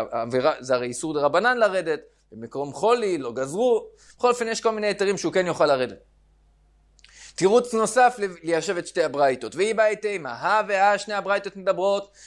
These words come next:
שהוא עלה על גבי האילן משחשיכה, ולא קשיא, זה לא סותר. כאן שמתירים לו לרדת מדובר שהוא עלה בשוגג, הוא לא ידע שזה אסור, לכן מתירים לו לרדת. וכאן מתי אוסרים עליו לרדת? שהוא עלה במזיד, הוא ידע שאסור, בכל זאת הוא עלה, לכן כנסו אותו שלא ירד.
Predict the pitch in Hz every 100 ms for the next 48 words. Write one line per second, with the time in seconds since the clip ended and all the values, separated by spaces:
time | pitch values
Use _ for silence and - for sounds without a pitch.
0 | - 165 156 175 190 180 180 190 185 190
1 | 190 190 - 185 190 190 - 196 180 -
2 | _ _ _ 131 175 196 233 247 247 226
3 | 214 226 226 220 214 180 - 247 247 247
4 | - 175 160 156 165 165 165 160 165 165
5 | 165 160 165 160 170 170 165 165 165 165
6 | 160 180 180 262 214 156 - _ 139 180
7 | 226 226 233 240 233 240 220 147 143 147
8 | 160 165 185 208 180 120 - 165 165 165
9 | 165 - 151 196 240 247 247 254 240 -
10 | - _ - 127 127 143 156 175 180 214
11 | 160 143 170 170 175 202 262 185 165 196
12 | 196 220 247 262 202 208 196 180 202 190
13 | 170 170 170 165 147